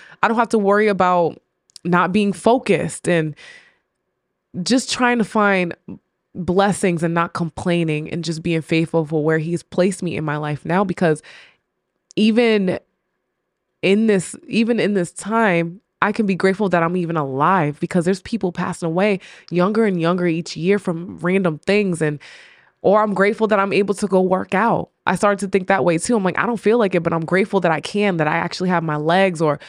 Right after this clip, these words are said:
I have my limbs to be able to work out and to be able to go do things." And if I have to walk somewhere, I'm, I'm grateful that I'm able to be able to get outside and walk.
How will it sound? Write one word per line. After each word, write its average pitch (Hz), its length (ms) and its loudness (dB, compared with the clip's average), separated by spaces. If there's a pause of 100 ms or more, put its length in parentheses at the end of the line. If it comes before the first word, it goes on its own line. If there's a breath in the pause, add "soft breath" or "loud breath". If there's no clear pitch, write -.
(200 loud breath)
I 180 80 0
have 185 200 2
my 170 180 0
limbs 180 360 0
to 190 80 -2
be 175 120 2
able 175 200 0
to 170 160 2
work 208 420 0
out - 400 -4
and 185 140 0
to 190 100 -4
be 185 140 -2
able 185 220 0
to 190 180 -4
go 190 460 2
do 160 320 -2
things." 143 360 -2
And 147 140 -2 (300 loud breath)
if 165 100 -2
I 196 60 2
have 202 180 -2
to 196 80 2
walk 214 260 2
somewhere, 165 380 -4
I'm, 175 160 -2
I'm 185 140 -2
grateful 185 320 0
that 180 120 0
I'm 165 120 -2
able 170 240 -2
to 160 400 -2 (1040)
be 185 160 4
able 170 180 2
to 165 80 2
get 160 220 2
outside 160 460 0
and 147 160 -6
walk. - 420 -2